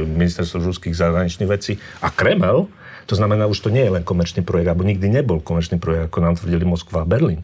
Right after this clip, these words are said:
On je aj politický, vždycky bol. Tak, e, proste tie kubíky plynu, ktoré by pritiekli cez Nord Stream dva do Európy, by nič už nevyriešili.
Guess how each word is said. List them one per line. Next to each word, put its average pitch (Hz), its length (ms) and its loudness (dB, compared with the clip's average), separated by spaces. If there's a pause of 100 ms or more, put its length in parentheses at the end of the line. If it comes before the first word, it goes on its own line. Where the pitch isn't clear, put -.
(300)
On 80 80 0
je 78 80 2
aj 82 160 0
politický, - 640 0 (240)
vždycky 87 240 0
bol. 107 320 4 (1040)
Tak, 95 240 -2
e, 92 720 2
proste 110 320 0
tie 113 80 2
kubíky 123 400 2
plynu, 120 320 2
ktoré 110 240 2
by 110 80 2
pritiekli 104 480 -2
cez 98 160 -2
Nord 104 160 2
Stream 98 160 -2
dva 101 240 2
do 98 160 2
Európy, 104 380 0
by 101 100 0
nič 107 160 0
už 113 160 2
nevyriešili. 110 640 0